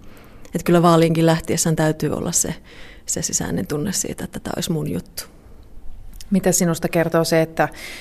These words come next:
Speaker 2: nyt piispan kisaan ilmoittautunut nainen ei saanut edes riittävästi nimiä taakseen, jotta olisi päässyt ehdokkaaksi?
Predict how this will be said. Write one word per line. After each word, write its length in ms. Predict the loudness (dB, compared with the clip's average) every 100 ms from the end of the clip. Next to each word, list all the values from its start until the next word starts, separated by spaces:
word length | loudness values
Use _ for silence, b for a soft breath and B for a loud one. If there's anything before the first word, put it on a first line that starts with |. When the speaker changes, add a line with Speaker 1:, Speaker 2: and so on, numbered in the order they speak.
| B -2
Speaker 2:
nyt 200 | -2 2
piispan 400 | 4 4 4 0
kisaan 420 | 0 0 2 2 4
ilmoittautunut 640 | 2 0 2 2 2 2
nainen 300 | 4 4 4
ei 80 | 2
saanut 300 | 0 0 2
edes 200 | 2 2
riittävästi 600 | 2 0 0 -2 -2 -2
nimiä 320 | 0 0 -2
taakseen, 500 | 0 0 0 -4 -4
jotta 260 | -6 -6 -6
olisi 200 | -6 -6
päässyt 280 | -6 -6 -2
ehdokkaaksi? 920 | -2 -2 -6 -8 -16 -18 -14 -14